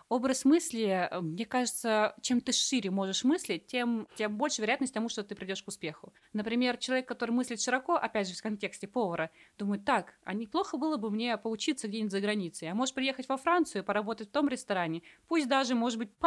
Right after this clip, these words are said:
помощником там третьего повара, но хоть как-то поучиться, если нет денег. Если де-, есть деньги, то, конечно, платные стажировки. А может, мне поехать в Америку, попробовать там?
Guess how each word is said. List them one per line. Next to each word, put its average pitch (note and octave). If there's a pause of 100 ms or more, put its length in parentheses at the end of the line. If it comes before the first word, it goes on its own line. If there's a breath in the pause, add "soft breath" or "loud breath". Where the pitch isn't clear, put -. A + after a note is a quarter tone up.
(140)
помощником B3 (100)
там A3+
третьего D4
повара, G#3
но C4
хоть B3
как-то -
поучиться, A#3
если G3+
нет G#3
денег. F#3
Если G3+
де-, A3+
есть A#3+
деньги, A#3+
то, G#3
конечно, G#3+
платные G#3
стажировки. G3
А G3
может, A#3
мне B3
поехать A#3
в G#3+
Америку, G#3
попробовать G3
там? C4